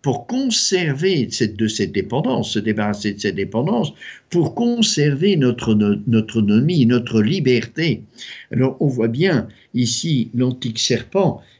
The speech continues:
qui met en doute cette relation de confiance à l'égard de Dieu et qui la rend insupportable en généralisant le commandement que Dieu a donné,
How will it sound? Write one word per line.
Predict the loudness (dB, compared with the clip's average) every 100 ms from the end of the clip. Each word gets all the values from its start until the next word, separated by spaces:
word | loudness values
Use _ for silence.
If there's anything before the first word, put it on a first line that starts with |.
| _
qui | 0
met | 2 4
en | 2 2
doute | 0 0 0 -2 -6 -6 -12 _ _
cette | -2 0 0
relation | -2 0 2 2 -2 -2 -2
de | -2
confiance | -2 -4 -6 -4 -2 -2 -4 -4 -4 -4
à | -2
l'égard | 0 0 0 -2
de | -6
Dieu | -4 0 2 2 -2 -10 -8 0
et | 0
qui | 0 -4
la | -4
rend | -6 -2 -2 -2
insupportable | 0 2 2 0 -4 -4 -8 -4 -2 0 0 0 -2 -4 -18 -20 -20 _
en | 2 2
généralisant | 2 2 2 0 0 0 0 0 0 -2 -4 -10 _
le | 0 0
commandement | 2 0 2 2 2 2 -2
que | 0 -2
Dieu | 0 0
a | 0
donné, | -2 -4 0 0 0